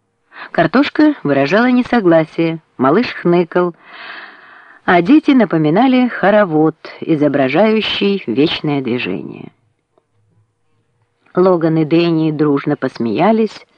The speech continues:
затем он завёл мотор.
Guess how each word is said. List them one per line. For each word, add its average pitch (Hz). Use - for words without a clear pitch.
затем 190
он 214
завёл 123
мотор. -